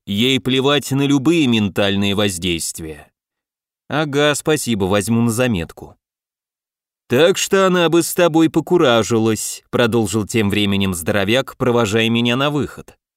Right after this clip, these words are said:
«Сделала бы вид, что полностью в твоей власти,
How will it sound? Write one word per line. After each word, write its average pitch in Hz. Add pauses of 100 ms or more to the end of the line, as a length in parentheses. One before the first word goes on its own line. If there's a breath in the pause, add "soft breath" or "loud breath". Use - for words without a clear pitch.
(460)
«Сделала 151
бы 139
вид, 143
что -
полностью 131
в -
твоей 127
власти, 131